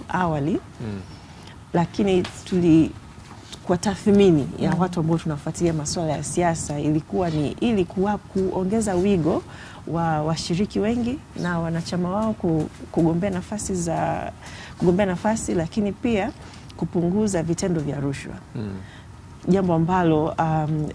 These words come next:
Speaker 1: limekuwa likirudisha sana nyuma maendeleo ya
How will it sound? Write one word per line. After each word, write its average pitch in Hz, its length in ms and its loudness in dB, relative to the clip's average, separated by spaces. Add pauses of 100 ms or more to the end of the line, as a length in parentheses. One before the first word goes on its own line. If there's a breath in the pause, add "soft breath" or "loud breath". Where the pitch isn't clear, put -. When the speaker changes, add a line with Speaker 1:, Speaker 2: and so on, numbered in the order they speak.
Speaker 1:
limekuwa 170 460 2
likirudisha 160 680 2
sana 170 280 -2
nyuma 165 340 2
maendeleo 147 760 0
ya 147 500 -4